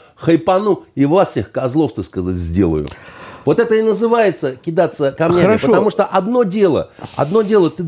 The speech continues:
Speaker 1: депутатишь где-то, понимаешь, так сказать, ходишь с важным видом и говоришь: "Я депутат, я законы принимаю, и так, значит, и сяк", так сказать. Мы, в общем, хорошо знаем, чего стоят эти депутаты, так сказать, какова их, э, самостоятельность и всё остальное прочего, да.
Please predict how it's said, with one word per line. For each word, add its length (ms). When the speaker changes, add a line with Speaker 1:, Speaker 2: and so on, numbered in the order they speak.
Speaker 1:
депутатишь 680
где-то, 340
понимаешь, 520
так 120
сказать, 220
ходишь 340
с 60
важным 360
видом 300
и 60
говоришь: 280
"Я 140
депутат, 680
я 120
законы 500
принимаю, 560
и 120
так, 400
значит, 320
и 80
сяк", 380
так 120
сказать. 320
Мы, 300
в 80
общем, 300
хорошо 380
знаем, 320
чего 240
стоят 340
эти 160
депутаты, 520
так 120
сказать, 340
какова 440
их, 280
э, 160
самостоятельность 960
и 260
всё 280
остальное 480
прочего, 420
да. 200